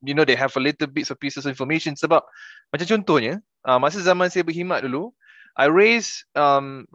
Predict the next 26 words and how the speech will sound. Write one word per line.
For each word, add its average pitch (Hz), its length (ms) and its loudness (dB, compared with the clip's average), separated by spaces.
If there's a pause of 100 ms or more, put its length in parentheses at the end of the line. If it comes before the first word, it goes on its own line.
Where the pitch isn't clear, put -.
(140)
good 190 160 -4
clinical 165 400 -4
points 131 480 -2
on 139 80 -2
ranitidine. 139 560 -2 (640)
They 170 240 6
took 170 240 0
actions, 165 560 -2
I 147 80 2
think, 165 320 -6
two, 151 80 -4
three 151 160 -4
years 139 160 -2
ago. 117 320 -8 (640)
So, 147 800 4
ranitidine 175 560 2
was 143 240 2
widely 180 720 0
used 131 480 -4
before 156 640 0
it 131 80 -6
leads 151 280 -4
to - 40 -12
stomach 131 400 -4
cancer. 117 320 -6 (320)
Because 160 560 2